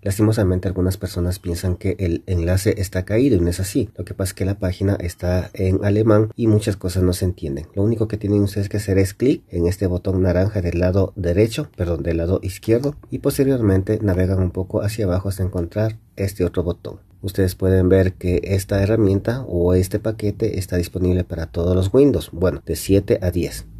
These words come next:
No dice Windows once. Procedemos a descargar con el botón naranja. Decimos otra vez descargar y guardamos el archivo. Dependiendo de la velocidad de internet que tengan ustedes, esto tardará poco o mucho tiempo. Si de todos modos tienen problemas con la descarga, como lo están viendo aquí,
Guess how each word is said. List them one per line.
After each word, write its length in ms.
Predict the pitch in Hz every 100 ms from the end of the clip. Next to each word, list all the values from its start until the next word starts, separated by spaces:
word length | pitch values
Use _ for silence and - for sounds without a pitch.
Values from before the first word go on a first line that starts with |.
| -
No 200 | 92 87
dice 280 | 92 98 87
Windows 400 | 87 87 90 -
once. 260 | - - -
Procedemos 480 | 92 98 92 95
a 40 | 95
descargar 440 | 90 92 87 95
con 180 | 95 92
el 60 | 80
botón 340 | 85 98 110
naranja. 480 | 127 113 123 147 - -
Decimos 440 | 95 92 95 95 101
otra 200 | 95 90
vez 220 | 92 90
descargar 560 | 95 - 123 127 139 - -
y 200 | 135 135
guardamos 560 | 104 90 92 95 90
el 100 | 87
archivo. 400 | 87 - - 60 - -
Dependiendo 580 | - 92 98 95 101 101
de 80 | 95
la 80 | 90
velocidad 540 | 87 87 95 85 95
de 100 | 95
internet 460 | 92 92 85 92 98
que 100 | 107
tengan 300 | 101 104 117
ustedes, 560 | 117 95 90 95 - -
esto 360 | 95 - 95
tardará 480 | - 87 82 90 92
poco 300 | 104 113 120
o 180 | - 87
mucho 320 | 82 87 90
tiempo. 360 | - 73 67 - - - - - - - _
Si 160 | - 113
de 100 | 107
todos 300 | 123 160 135
modos 260 | 107 107 107
tienen 240 | 98 98
problemas 540 | 90 87 90 92 90
con 180 | - 90
la 80 | 92
descarga, 460 | 107 - 98 104 107
como 180 | 80
lo 100 | 80
están 240 | 76 87 85
viendo 200 | 90 117
aquí, 320 | 113 147